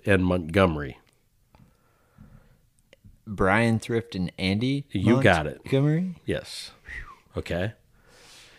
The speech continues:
Speaker 1: And
Speaker 2: Might
Speaker 1: then,
Speaker 2: as well
Speaker 1: and,
Speaker 2: put it on the trailer,
Speaker 1: and,
Speaker 2: folks.
Speaker 1: and then you had Hank Cherry and Shane Lineberger.
Speaker 2: Oofta.
Speaker 1: Okay.
Speaker 2: Yep.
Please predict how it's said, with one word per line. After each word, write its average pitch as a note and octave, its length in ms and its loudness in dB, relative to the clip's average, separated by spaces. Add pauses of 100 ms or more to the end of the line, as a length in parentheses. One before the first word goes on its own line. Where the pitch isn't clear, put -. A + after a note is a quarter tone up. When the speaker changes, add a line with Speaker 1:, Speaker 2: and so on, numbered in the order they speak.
(320)
Speaker 1:
And A2+ 180 6
Speaker 2:
Might G#2 60 10
Speaker 1:
then, G#2 60 12
Speaker 2:
as G2 80 10
well G2 100 12
Speaker 1:
and, C3 100 12
Speaker 2:
put A2 100 12
it G#2+ 140 12
on G2+ 200 12
the F2+ 100 12
trailer, A2 420 12
Speaker 1:
and, B2+ 140 10
Speaker 2:
folks. - 480 6
Speaker 1:
and A2+ 100 4
then A#2+ 140 8
you A#2 80 8
had A2+ 140 8
Hank G#2+ 260 4
Cherry G2 400 2
and F2 240 -2
Shane G#2 280 2
Lineberger. F2+ 640 -2 (160)
Speaker 2:
Oofta. G#2+ 440 -4 (640)
Speaker 1:
Okay. F2+ 320 -4 (280)
Speaker 2:
Yep. F#2+ 300 -2